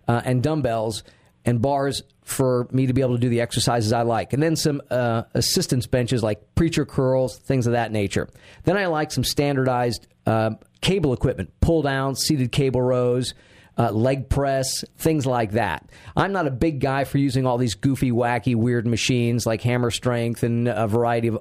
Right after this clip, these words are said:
all the other equipment out there. So I'll sort of look through the gym, check out the free weights, check out the, the benches,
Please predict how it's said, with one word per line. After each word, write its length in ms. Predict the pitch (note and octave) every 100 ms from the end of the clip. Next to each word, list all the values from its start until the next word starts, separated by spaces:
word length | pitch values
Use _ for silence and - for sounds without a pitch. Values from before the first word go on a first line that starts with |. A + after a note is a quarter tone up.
| -
all 160 | A#2+ A2
the 100 | A#2
other 240 | A#2 A2
equipment 500 | A2 - C#3+ A#2 A2+ -
out 240 | A#2 A2+
there. 160 | G2+ E2+
So 300 | C#3 A2+ - - - -
I'll 240 | D3 E3+
sort 200 | C#3 E3
of 60 | C3
look 160 | C#3+ D#3
through 120 | D#3+
the 100 | C#3+
gym, 340 | A2 B2+ B2+
check 280 | B2+ D#3 D3
out 100 | D3
the 80 | C#3+
free 200 | - C3+
weights, 320 | A#2+ B2+ -
check 220 | - C#3
out 160 | C#3 -
the, 140 | B2+
the 180 | A#2+ A2+
benches, 600 | G#2+ C3+ C3 C3+ C3 A#2